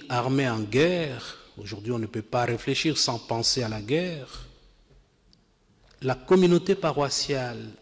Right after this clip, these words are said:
de Chêne, notre région, notre église, mobilise l'ensemble de ses forces vives pour essayer de réfléchir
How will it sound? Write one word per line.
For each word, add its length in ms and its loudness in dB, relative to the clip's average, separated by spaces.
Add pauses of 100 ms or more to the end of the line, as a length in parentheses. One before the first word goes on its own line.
de 100 -8
Chêne, 580 -4 (420)
notre 400 0
région, 540 -4 (840)
notre 340 -2
église, 640 -8 (2250)
mobilise 1000 4 (380)
l'ensemble 920 2
de 80 -4
ses 180 -4
forces 420 -2
vives 560 -6 (1600)
pour 160 -2
essayer 480 0
de 200 -2
réfléchir 1080 -2